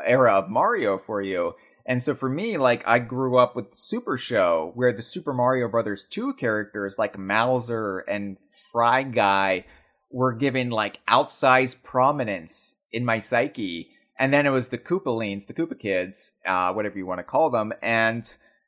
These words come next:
you know, so, so those are, like, the two, like, heavyweight cast for me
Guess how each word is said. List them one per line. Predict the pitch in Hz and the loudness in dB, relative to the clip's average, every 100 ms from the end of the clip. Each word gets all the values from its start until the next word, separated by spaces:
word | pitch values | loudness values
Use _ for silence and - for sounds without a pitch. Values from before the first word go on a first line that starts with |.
| _ _ _ | _ _ _
you | 120 | -6
know, | 113 104 | 0 0
so, | 104 135 | 0 -2
so | 123 143 123 | 0 2 2
those | 117 139 165 143 | 6 8 8 6
are, | 135 | 6
like, | 123 117 | 4 2
the | 120 | -4
two, | 107 - 147 131 127 113 | -4 -6 -2 -2 -2 0
like, | 104 98 - _ _ _ _ _ _ - | 2 0 -2 _ _ _ _ _ _ 0
heavyweight | 143 135 127 110 95 | 2 2 0 0 -2
cast | - - 160 160 - | -4 0 2 0 -2
for | - 113 | -8 -6
me | 104 95 87 | -4 -6 -6